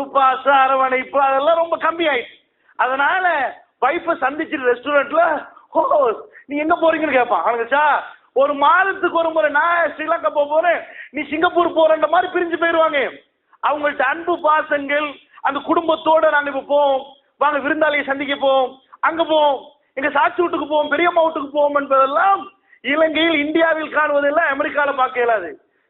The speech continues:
சாட்சி பெரியம்மாவை பார்ப்பதற்கு அவனுக்கு நேரம் இல்லை. ஏனென்றா அவன் லெஃப்ட் பிரெயின் டெவலப் ஆகி,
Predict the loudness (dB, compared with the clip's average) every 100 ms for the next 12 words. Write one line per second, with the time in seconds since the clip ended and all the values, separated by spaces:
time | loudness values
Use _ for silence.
0 | -2 0 0 -2 -2 0 0 0 0 2
1 | 0 0 -2 -4 -2 -2 -2 -2 0 0
2 | -2 -2 -2 -4 -12 _ _ _ -4 0
3 | 2 0 -2 0 2 2 0 -2 -6 -6
4 | -4 -2 -4 -4 -6 -2 -2 0 0 2
5 | 2 -2 -4